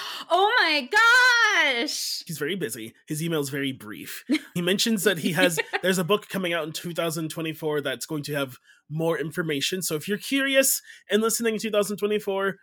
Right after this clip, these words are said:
Speaker 2: look for Rick Goldschmidt's book. It may have more information than what I get in this email. This is his email. I am summarizing. "All the screen puppets that were used are still currently in Japan, including Rudolph. Some are
Speaker 1: Oh.
Speaker 2: at," he uses Tad's name, "some are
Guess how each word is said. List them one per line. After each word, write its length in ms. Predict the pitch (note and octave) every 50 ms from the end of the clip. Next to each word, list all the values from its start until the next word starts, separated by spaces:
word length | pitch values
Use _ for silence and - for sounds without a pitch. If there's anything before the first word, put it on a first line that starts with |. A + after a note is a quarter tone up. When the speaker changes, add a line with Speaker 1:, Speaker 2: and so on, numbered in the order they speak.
| _ _ _ -
Speaker 2:
look 140 | E3 F#3 E3+
for 120 | - G3+
Rick 120 | F#3+ F#3+ E3+
Goldschmidt's 480 | F#3+ F#3 F3 - - F#3 E3+ D#3+ -
book. 280 | D#3 D3+ G3+ A3+ A3 -
It 100 | - D3
may 160 | D3 D#3 D#3 D3+
have 300 | D3+ E3+ D#3 D#3 D3 C#3 C3+
more 180 | D3+ D3+ D#3 C3+
information 680 | D3 D#3+ D3+ D#3+ C#3+ C#3 D3 D3+ - G3 G3 F#3+ E3
than 180 | C#3+ C#3 C#3+ C#3
what 100 | C3+ C3
I 40 | B2
get 180 | A2+ C3 A2+ -
in 60 | A#2+
this 200 | A#2+ A2+ - -
email. 460 | C#3 C#3+ D#3+ F3 G3 G#3+ A#3+ B3+ B3 _ _ _
This 180 | - F3 E3 -
is 100 | F3+ D3
his 120 | E3+ D#3 C#3+
email. 380 | B2 B2+ A2+ G#2 G2+ G2+ A2 - - -
I 120 | F3 G3
am 260 | G3 F#3+ F#3+ F3+ F3 C#3+
summarizing. 680 | - - E3+ D3+ C3+ A#2 G#2+ G#2 G#2+ G#2 A2+ G2+ G2+ - - - - _ -
"All 120 | - F3+ A3
the 80 | B3+
screen 200 | A#3+ - D4 C#4 -
puppets 340 | - G#3+ G3 - G#3 - -
that 140 | F3+ D#3
were 60 | E3 F3
used 360 | E3 D#3 C#3+ C3+ C#3 - - - - -
are 200 | D#3 F3 F3+ F3+
still 360 | - - - - F3+ F3+ E3+
currently 420 | E3+ - - F3 E3+ D#3+ D#3 D#3 D#3 -
in 200 | - C#3 C#3 C3
Japan, 460 | C3 C#3+ C#3 - - B2+ G#2 F2+ G2 G2
including 520 | A2+ B2+ - - - D#3 D3 C#3+ B2 A#2
Rudolph. 520 | A2+ G2+ D#2+ D#2+ D2+ D#2+ - - - - _ _ _ _
Some 1000 | - - - - - F#3+ F#3 G3+ A#3 B3 C4+ C#4 E3 F3 A3+ C4+ C#4+ C4 A#3 A3 F#3+
are 140 | E3+ F#3
Speaker 1:
Oh. 40 | -
Speaker 2:
at," 300 | F3 F#3 F#3+ F#3+ F#3 - - _ _ _ - F3+ - - - D#3
he 180 | D#3 A#2 F#3
uses 440 | F3 E3+ E3 D#3+ E3 C#3+ C#3+ C#3 -
Tad's 420 | - - - C#3 B2 B2 A2 - -
name, 200 | F#2+ G2+ A#2+ -
"some 240 | - F3+ G3 A3+
are 220 | B3 B3 A#3+ A3+